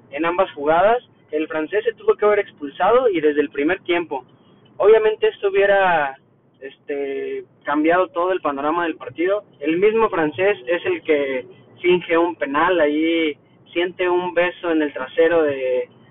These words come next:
de Nervo y se tira. Y de hecho tarda en, tarda en reaccionar, tarda en caer, o sea, ni siquiera hay motivo para, bueno, en mi caso yo siento que no hay motivo para marcar este dicho penal.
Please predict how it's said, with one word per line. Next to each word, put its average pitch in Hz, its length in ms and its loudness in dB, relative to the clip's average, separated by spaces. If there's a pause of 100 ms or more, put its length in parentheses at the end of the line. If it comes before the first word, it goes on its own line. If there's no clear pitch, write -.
(140)
de 143 100 -4
Nervo 165 480 2
y 143 120 0
se 135 140 -14 (140)
tira. 202 380 0 (600)
Y 160 120 -4
de 170 160 4
hecho 220 200 -2
tarda 214 220 2
en, 214 80 -2 (180)
tarda 233 300 -2
en 233 100 -2
reaccionar, 160 720 -2
tarda 220 240 0
en 220 120 -2
caer, 156 360 0
o 185 60 -8
sea, 165 280 -4 (520)
ni 165 100 -6
siquiera 240 460 2
hay 247 300 0 (460)
motivo 226 440 -4
para, 151 420 -2 (460)
bueno, 180 320 -6 (200)
en 151 160 -4
mi 151 180 -4
caso 196 260 -6
yo 214 100 -2
siento 208 280 -6
que 165 120 -6
no 170 80 -2
hay 202 100 0
motivo 220 440 0
para 156 160 -2
marcar 139 400 -4
este 139 560 -4 (400)
dicho 180 240 -2
penal. 190 500 -2